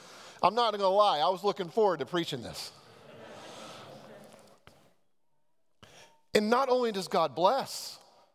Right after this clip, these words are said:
but he gives marriage. He gives marriage. He creates woman, and really Adam sees her for the first time and is like, "What? What am I gonna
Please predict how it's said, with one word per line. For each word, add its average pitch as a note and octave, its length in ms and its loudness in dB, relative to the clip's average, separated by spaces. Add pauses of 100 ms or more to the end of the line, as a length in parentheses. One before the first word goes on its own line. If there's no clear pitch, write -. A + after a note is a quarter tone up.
(180)
but A3+ 120 2
he E3 60 -6
gives A#2 260 -4
marriage. D4 560 0 (880)
He D#4 80 2
gives D#4 220 2
marriage. F4 520 0 (560)
He D#4+ 100 2
creates D4+ 420 0
woman, C4 460 2
and B3+ 320 0
really C#4 400 -2
Adam C4 380 2
sees C4+ 340 -4
her B3 160 4
for A#3+ 160 0
the A#3 80 -2
first C#4 340 -2
time B3+ 400 2
and G#3 80 -4
is G3 100 -4
like, G#3 200 4 (360)
"What? D#4+ 880 2 (2000)
What C#4+ 460 4
am C#4 160 -2
I C#4+ 100 4
gonna C#4+ 260 -6